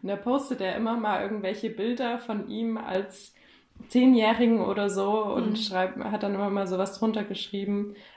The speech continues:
Speaker 1: „Als Zehnjähriger wollte ich schon der beste Schlagzeuger
Speaker 2: <laughs>
Speaker 1: in, ich weiß nicht, was für einem Staat,
Speaker 2: Mhm.
Speaker 1: äh, er aufgewachsen ist, werden“ und so, irgendwie voll ambitioniert,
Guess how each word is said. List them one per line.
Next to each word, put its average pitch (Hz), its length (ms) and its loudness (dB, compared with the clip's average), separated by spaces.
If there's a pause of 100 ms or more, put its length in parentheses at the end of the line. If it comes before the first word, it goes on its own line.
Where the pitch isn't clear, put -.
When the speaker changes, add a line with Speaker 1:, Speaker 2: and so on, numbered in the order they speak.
(100)
Speaker 1:
„Als 185 260 -4
Zehnjähriger 226 920 4
wollte 214 240 2
ich 220 140 -2
schon 214 240 2
der 196 100 0
beste 220 400 0
Schlagzeuger 208 1080 4
Speaker 2:
<laughs> - 0 -
Speaker 1:
in, 190 380 -2
ich 190 160 -8
weiß 202 220 -2
nicht, 208 240 -8
was 190 220 -4
für 208 100 -4
einem 196 160 -2
Staat, 190 580 -6
Speaker 2:
Mhm. 226 80 -4
Speaker 1:
äh, 180 440 0
er 185 180 -6
aufgewachsen 196 760 -8
ist, - 260 -12
werden“ 190 360 -4
und 185 160 -6
so, 180 260 -2
irgendwie 185 220 -2
voll 202 400 -4 (640)
ambitioniert, 196 840 0